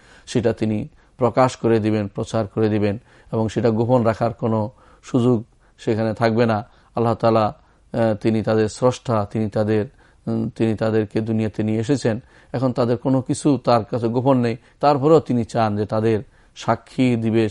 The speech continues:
তাদের শরীরে অঙ্গ সাক্ষ্য দিবে, তাদের কর্মকাণ্ড সাক্ষ্য দিবে, তাদের ফেরেশতারা যা লিখে সেগুলো সাক্ষ্য দিবে, যাতে করে তাদের শাস্তি তাদের আমল নামা অনুসারে, তাদের কর্ম অনুসারে নির্ধারণ করে। আল্লাহ তাআলার জ্ঞান অনুসারে তিনি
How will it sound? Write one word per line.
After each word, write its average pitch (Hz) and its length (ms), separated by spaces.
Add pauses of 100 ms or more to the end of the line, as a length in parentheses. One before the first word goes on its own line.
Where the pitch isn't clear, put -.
তাদের 110 360
শরীরে 113 420
অঙ্গ 107 240
সাক্ষ্য - 360
দিবে, 110 200
তাদের 107 300
কর্মকাণ্ড 107 520
সাক্ষ্য 110 260
দিবে, 110 220 (300)
তাদের 120 260 (440)
ফেরেশতারা 120 380
যা 117 160
লিখে 113 140
সেগুলো 120 200
সাক্ষ্য 127 320
দিবে, 120 220 (280)
যাতে 147 160
করে 151 100
তাদের 123 280
শাস্তি 123 520 (500)
তাদের 117 280 (240)
আমল 113 320
নামা 110 220
অনুসারে, 107 340
তাদের 107 240
কর্ম 113 260
অনুসারে 107 320
নির্ধারণ 107 280
করে। 107 220
আল্লাহ 110 240
তাআলার 107 320
জ্ঞান 110 180
অনুসারে 113 420
তিনি 110 280